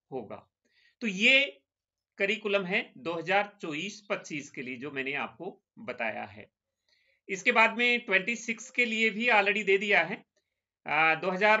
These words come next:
पच्चीस छब्बीस के लिए भी करिकुलम दिया है, जिसमें कंडीशनें सेम ही हैं जो उसमें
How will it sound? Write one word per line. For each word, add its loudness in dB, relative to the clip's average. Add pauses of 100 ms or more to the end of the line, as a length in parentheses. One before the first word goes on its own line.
(100)
पच्चीस -4
छब्बीस -6
के 2
लिए 2
भी -2
करिकुलम -2
दिया 2
है, 0
जिसमें -4
कंडीशनें -4 (120)
सेम -2
ही -2
हैं -2 (200)
जो -2 (100)
उसमें -4